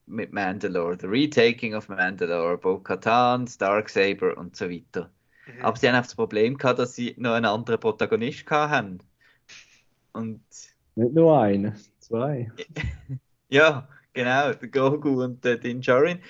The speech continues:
Speaker 1: Und die sind dann amigs immer wieder so ein bisschen verschwunden, aber dann sind sie dann doch wieder gekommen und, und sie haben wie die Balance irgendwie nicht gefunden. Und eben mich jetzt so im Nachhinein hat mich wirklich die Pershing-Folge extrem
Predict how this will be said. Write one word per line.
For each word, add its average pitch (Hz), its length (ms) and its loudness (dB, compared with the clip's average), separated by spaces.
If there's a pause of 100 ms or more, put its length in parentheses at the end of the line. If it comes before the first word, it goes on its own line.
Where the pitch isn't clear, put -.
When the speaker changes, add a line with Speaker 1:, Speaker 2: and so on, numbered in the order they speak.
(280)
Speaker 1:
Und 139 160 -4
die 151 80 8
sind 151 200 -4
dann 123 120 0
amigs 117 320 -2
immer 180 260 -4
wieder 190 220 -2
so - 100 0
ein 147 40 4
bisschen 120 200 -6
verschwunden, 143 560 -6
aber 160 400 -2
dann 127 400 0 (540)
sind 120 140 -8
sie - 100 -20
dann - 100 -12
doch 120 220 4
wieder 175 220 0
gekommen 170 460 4
und, 131 540 -2 (1400)
und 117 200 -8
sie 131 260 2
haben 120 180 2
wie 131 140 0
die 143 140 0
Balance 131 600 2
irgendwie 135 260 -4
nicht 139 160 -6
gefunden. 139 500 -4 (260)
Und - 160 0
eben 139 460 4
mich 156 260 0
jetzt 139 240 2
so 135 80 4
im 120 140 0
Nachhinein 135 600 2
hat 131 140 -2
mich 123 140 -8
wirklich 135 280 -4
die 117 120 0
Pershing-Folge 101 920 2
extrem 113 800 -2